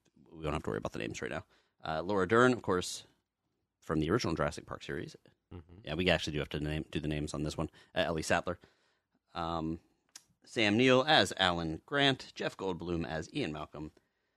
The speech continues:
Speaker 1: Uh, DeWanda Wine as Kayla
Speaker 2: Wise.
Speaker 1: Kayla Watts. Yep. Uh, Wise. Sorry. That's what happens when I'm, when I'm wearing my contacts all day.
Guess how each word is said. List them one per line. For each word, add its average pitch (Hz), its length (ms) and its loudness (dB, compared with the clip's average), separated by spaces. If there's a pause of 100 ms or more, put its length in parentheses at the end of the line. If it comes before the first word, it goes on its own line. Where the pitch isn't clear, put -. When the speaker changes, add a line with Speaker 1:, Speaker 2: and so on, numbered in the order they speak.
(1160)
Speaker 1:
Uh, 123 260 2
DeWanda 123 540 2
Wine 117 420 2
as 87 360 -2
Kayla 90 760 -2
Speaker 2:
Wise. 87 320 0 (1200)
Speaker 1:
Kayla 87 160 -8
Watts. - 400 -8
Yep. - 160 -6 (360)
Uh, 92 100 -4 (140)
Wise. 80 240 -6
Sorry. 80 200 -6
That's - 1300 -20
what 80 100 -16
happens 78 300 -6
when 80 120 -6
I'm, 76 240 -4 (160)
when 80 120 -10
I'm 76 220 -6 (200)
wearing 82 280 -2
my 78 80 0
contacts 85 440 -4
all 90 160 -6
day. 82 200 -6